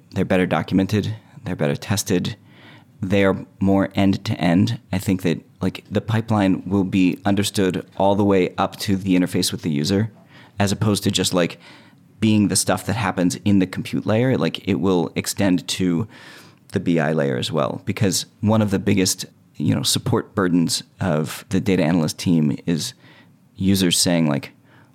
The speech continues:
"Why is my dashboard broken?" And the answer is like, "Well, some transformation upstream broke and, like, the data's not current." And so you really need that dag to, like, extend all the way to the user. They will be more real-timey.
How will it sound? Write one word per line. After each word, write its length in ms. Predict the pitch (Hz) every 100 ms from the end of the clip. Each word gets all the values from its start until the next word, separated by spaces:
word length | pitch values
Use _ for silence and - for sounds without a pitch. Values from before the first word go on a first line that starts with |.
| _ _ _
"Why 200 | 98 104
is 120 | 113
my 100 | 113
dashboard 480 | 104 107 117 - 78
broken?" 560 | 76 69 73 65 62 -
And 120 | 95 95
the 120 | 82
answer 240 | 87 85
is 120 | 76
like, 160 | 71 73
"Well, 200 | 104 98
some 220 | - 104
transformation 600 | 101 82 - 80 76 -
upstream 600 | 73 - - 73 71 - - - _
broke 360 | 85 71 71 -
and, 120 | 62
like, 160 | 62 -
the 80 |
data's 280 | 73 69 73
not 160 | 58 -
current." 440 | 71 69 65 -
And 200 | - - - - - - -
so 160 | - 113
you 180 | 117
really 200 | 135 120
need 160 | 104 92
that 200 | 90 85
dag 260 | 90 85 -
to, 100 | 82
like, 180 | 78 -
extend 360 | - 87 82 -
all 180 | 78 78
the 80 | 71
way 400 | 65 64 65 110 - -
to 120 | 87
the 100 | 69
user. 420 | 73 69 69 - - - - - _
They 200 | 110 113
will 180 | 110 104
be 580 | 92 104 107 101 101 - _ _ _ _ -
more 460 | 107 101 107 110 113
real-timey. 760 | 104 107 104 104 104 127